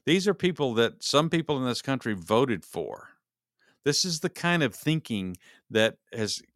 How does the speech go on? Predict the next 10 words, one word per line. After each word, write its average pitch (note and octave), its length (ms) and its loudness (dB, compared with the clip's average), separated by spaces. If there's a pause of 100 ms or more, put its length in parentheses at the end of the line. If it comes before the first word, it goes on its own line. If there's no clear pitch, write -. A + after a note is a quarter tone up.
(320)
put F#3+ 200 2
us A2+ 260 2
where A#2+ 320 0
we A2 200 2
are G#2+ 220 4
today F#2 640 -2 (260)
with G2+ 120 -8
this G2+ 160 -6
border F#2 380 -2
situation. E2+ 800 -8